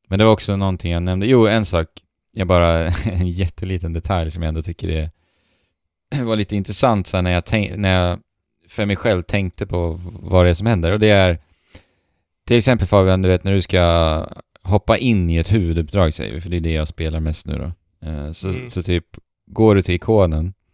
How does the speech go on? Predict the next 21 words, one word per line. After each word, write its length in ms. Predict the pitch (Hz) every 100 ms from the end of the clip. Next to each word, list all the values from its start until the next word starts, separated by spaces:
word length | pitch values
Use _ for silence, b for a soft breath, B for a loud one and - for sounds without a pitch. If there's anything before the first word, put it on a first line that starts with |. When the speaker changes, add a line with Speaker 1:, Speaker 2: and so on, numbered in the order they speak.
| b b b b _ -
Speaker 1:
och 80 | 87
sen 140 | 92
så 100 | 90
står 260 | 90 101 92
det 100 | 82
typ 220 | 90 82
så 80 | 87
här 40 |
uppe 180 | 82 80
i 40 | 82
vänstra 340 | 82 78 85
hörnet 280 | 85 78 80
så 80 | -
här, 60 |
"Prata 380 | - 90 82 85
med 140 | 80
Yuna" 500 | 78 82 76 73 -
eller 320 | - - - -
för 160 | -
att, 220 | 78 _
eh, 120 | -